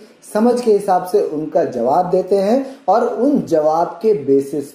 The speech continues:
पर psychometric टेस्ट के एक्सपर्ट लोग आपकी पर्सनैलिटी का एक analysis करते हैं और कंपनी को रिपोर्ट भेज देते हैं कि भाई इसके आंसर्स के basis पर इसकी personality और attitude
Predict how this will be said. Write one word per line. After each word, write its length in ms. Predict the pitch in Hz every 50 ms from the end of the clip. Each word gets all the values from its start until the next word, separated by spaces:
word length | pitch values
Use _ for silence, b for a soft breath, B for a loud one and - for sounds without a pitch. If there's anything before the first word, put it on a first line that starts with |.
| - -
पर 180 | 156 170 208 202
psychometric 1200 | - - - 165 170 202 - - 247 240 226 190 165 156 151 147 139 - - 185 202 202 - - - _ -
टेस्ट 320 | 180 156 156 - - - -
के 200 | - - 185 196 214 - 135 139
एक्सपर्ट 540 | 139 - - - - 180 180 185 139 -
लोग 340 | 139 135 160 233 247 - B B B B -
आपकी 400 | 139 151 165 - - - - 233 233 - -
पर्सनैलिटी 640 | 156 131 139 - 135 127 127 131 131 127 123 139 151
का 180 | 147 - 131 120
एक 340 | 120 139 208 226 - - - -
analysis 500 | 139 156 156 143 139 131 - - 165 - -
करते 260 | - 160 - - 185
हैं 220 | 170 190 240 247 240 B B B B
और 80 | - 277
कंपनी 460 | - - - 165 - - 180 190 190
को 160 | 175 214 226
रिपोर्ट 340 | - 143 135 131 127 127 131
भेज 200 | 127 131 131 131 127
देते 300 | 147 151 151 156 170 165
हैं 140 | 165 202 196
कि 80 | 202
भाई 300 | 180 139 143 196 262 277 - B B B B B
इसके 280 | 185 180 - - 233 185
आंसर्स 600 | 143 156 156 160 170 170 170 214 214 214 208 214
के 140 | - 175
basis 440 | 151 143 147 147 143 156 151 139 -
पर 180 | - 190 196 208
इसकी 420 | - 139 147 139 - - 208 185 175 - -
personality 880 | - 135 131 131 - 135 127 123 127 131 131 131 120 131 160 180 214 214
और 260 | - 143 139 139 - -
attitude 580 | 120 117 117 135 120 117 127 143 196 233 233